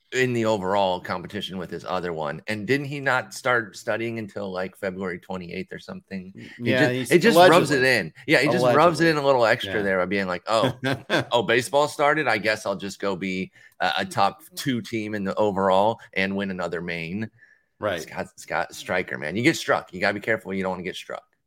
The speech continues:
Speaker 2: Yeah, well, the one thing that's nice is he asked Greg not to put us, e-, each other in the same league,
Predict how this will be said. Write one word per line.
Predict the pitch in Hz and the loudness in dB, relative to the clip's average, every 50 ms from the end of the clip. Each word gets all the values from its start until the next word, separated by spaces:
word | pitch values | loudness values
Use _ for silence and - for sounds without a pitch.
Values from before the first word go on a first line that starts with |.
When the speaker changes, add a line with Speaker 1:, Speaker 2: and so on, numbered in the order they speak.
| _ 101 | _ -8
Speaker 2:
Yeah, | 101 95 87 82 - | -6 -6 -6 -6 -6
well, | 101 113 135 131 - - - | -2 2 2 2 2 0 -2
the | 117 135 143 | -6 -4 -4
one | 143 180 247 - | -2 -2 -4 -2
thing | - 247 165 147 | -2 -2 -2 0
that's | 135 123 - | -2 -2 -2
nice | 127 131 131 127 113 101 - - | -4 -4 -2 -2 -4 -4 -6 -10
is | 92 104 | -10 -8
he | 117 117 | -4 -2
asked | 110 113 120 123 - - - - _ - 90 | 0 0 0 -2 -4 -10 -16 -18 _ -10 -6
Greg | 120 117 110 104 98 | -4 -4 -4 -4 -6
not | 98 101 107 107 | -8 -8 -8 -10
to | 113 | -12
put | - - 120 104 98 | -10 -6 -6 -4 -2
us, | 95 95 - - - - - | -4 -4 -6 -10 -14 -10 -8
e-, | 92 87 - - | -8 -8 -8 -10
each | 98 95 92 90 - - | -12 -12 -12 -10 -6 -6
other | 104 101 95 90 | -4 -4 -4 -6
in | 82 80 | -8 -8
the | 78 | -10
same | - - 98 90 85 82 | -8 -8 -8 -6 -6 -6
league, | 85 92 87 78 71 69 - | -6 -6 -4 -4 -6 -8 -10